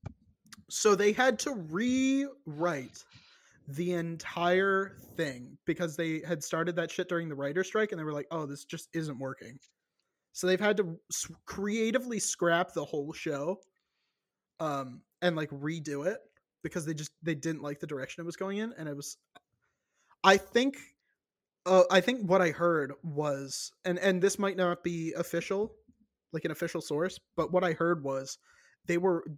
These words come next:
the original plan was Kingpin, uh, became the mayor, and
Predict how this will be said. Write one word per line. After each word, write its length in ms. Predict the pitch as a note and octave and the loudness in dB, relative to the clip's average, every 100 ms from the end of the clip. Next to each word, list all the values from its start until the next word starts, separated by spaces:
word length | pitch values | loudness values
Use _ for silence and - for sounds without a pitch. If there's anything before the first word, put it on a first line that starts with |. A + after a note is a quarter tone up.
| - - | -16 -2
the 120 | F3+ | 2
original 500 | E3+ D#3 F#3 G#3+ G#3+ | 4 6 4 4 2
plan 540 | F3+ F3+ E3+ D#3+ C#3 C3+ _ _ _ | 2 4 4 0 -6 -12 _ _ _
was 520 | D3+ D#3+ D3+ D3 C3+ - _ _ _ - | -4 -2 0 -2 -6 -8 _ _ _ -2
Kingpin, 800 | - B3 B3+ B3 B3 A#3 B3 B3+ _ - - _ _ _ _ _ _ _ _ - | 2 2 4 4 4 4 0 -4 _ -20 -20 _ _ _ _ _ _ _ _ 0
uh, 200 | F3 F3 | 4 4
became 380 | E3 F3+ A3 G#3+ | 4 2 2 2
the 60 | |
mayor, 500 | F#3+ F3+ F3 D3 C#3 - _ _ _ | 2 2 2 0 -4 -8 _ _ _
and 420 | F3 E3+ E3 E3 | 2 2 2 -4